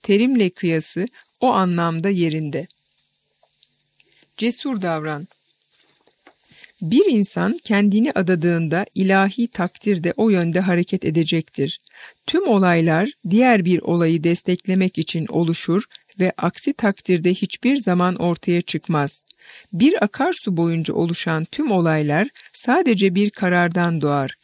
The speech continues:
Hiçbir insanın hayal edemeyeceği bütün umulmadık durumlar, oluşumlar ve maddi destek bu şekilde elde edilebilir. Elinizden geleni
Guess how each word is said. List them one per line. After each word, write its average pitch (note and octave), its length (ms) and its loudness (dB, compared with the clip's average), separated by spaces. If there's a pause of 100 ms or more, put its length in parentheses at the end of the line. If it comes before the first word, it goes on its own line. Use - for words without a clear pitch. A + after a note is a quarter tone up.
(380)
Hiçbir D4 440 -2
insanın F#3+ 520 0
hayal G3+ 400 2
edemeyeceği E3+ 840 2
bütün C#4 420 -4
umulmadık F#3+ 640 2
durumlar, E3 520 0 (140)
oluşumlar F3 800 -2
ve E3+ 100 0
maddi F3+ 480 0
destek E3+ 540 -2
bu B3+ 140 -2
şekilde D#3+ 560 -2
elde D#3+ 200 0
edilebilir. D3+ 640 -2 (640)
Elinizden C4+ 680 0
geleni E3 480 0